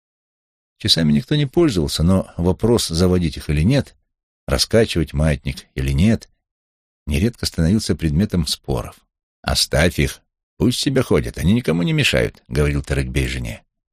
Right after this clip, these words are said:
"Они напоминают, что дом есть дом". Наверное, с его мыслью соглашались все мы.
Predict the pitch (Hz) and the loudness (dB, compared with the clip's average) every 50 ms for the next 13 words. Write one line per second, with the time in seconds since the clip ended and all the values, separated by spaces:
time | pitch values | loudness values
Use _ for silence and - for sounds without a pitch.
0 | _ _ _ _ _ - - - 78 113 120 113 - 120 104 92 90 113 135 131 | _ _ _ _ _ -14 -6 -2 0 0 0 2 2 2 2 4 4 2 2 0
1 | 107 - - - 82 76 73 127 - - 151 120 123 135 120 85 67 62 67 64 | -2 -2 -2 -2 -2 0 0 0 0 2 0 0 0 0 -2 -2 -2 -2 -2 -2
2 | 62 60 - _ _ _ _ _ _ _ _ _ _ _ _ _ _ _ _ _ | -2 -6 -10 _ _ _ _ _ _ _ _ _ _ _ _ _ _ _ _ _
3 | _ _ _ _ _ _ - - - - - - 64 - - - 107 113 98 92 | _ _ _ _ _ _ -6 -4 -2 -2 0 -2 -2 -2 -2 0 0 2 2 0
4 | - - - - 90 - - 82 78 78 80 - - 60 - - - - - - | 0 -2 -6 -8 -8 -6 -6 -4 -4 -4 -4 -4 -4 -4 -4 -4 -6 -8 -8 -6
5 | - 71 65 62 - - - - | -4 -4 -4 -4 -6 -8 -12 -14